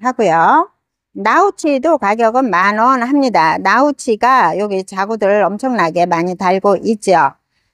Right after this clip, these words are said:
나우치 꽃 피면 너무너무 예쁘잖아요. 그리고 지금은 살짝 물이 빠졌는데 요 아이들 진한 색감으로 물들으면 자줏빛이 돌아서 매력적인 아이들이죠. 이게 만 원 하니까 요거 할인 받으시면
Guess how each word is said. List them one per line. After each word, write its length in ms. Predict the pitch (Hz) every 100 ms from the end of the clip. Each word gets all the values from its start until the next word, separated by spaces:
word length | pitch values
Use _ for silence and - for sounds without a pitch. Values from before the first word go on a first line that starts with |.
| _
나우치 580 | 196 214 294 - 285 277
꽃 200 | 311 302
피면 320 | 320 277 208
너무너무 680 | 196 254 339 247 208 254 220
예쁘잖아요. 760 | 180 233 226 175 165 170 247 330
그리고 440 | 220 269 294 233
지금은 440 | 240 226 302 302 254
살짝 320 | 320 349 302
물이 180 | 196 220
빠졌는데 680 | 277 330 339 339 220 190 214
요 160 | 170
아이들 420 | 156 180 196 190 208
진한 340 | 311 330 302
색감으로 500 | 294 311 294 226 175
물들으면 720 | 180 190 196 185 185 220 190
자줏빛이 880 | - 180 175 214 196 185 180 196 202
돌아서 520 | 170 165 165 254 226 - - - _ -
매력적인 840 | 214 247 240 196 165 170 240 226
아이들이죠. 800 | 170 220 190 165 160 220 269 160
이게 200 | 165 170
만 260 | 190 233 277
원 160 | 262
하니까 640 | 294 320 269 165 165 208
요거 260 | 196 220 220
할인 240 | 247 277
받으시면 560 | 240 170 175 175 262 220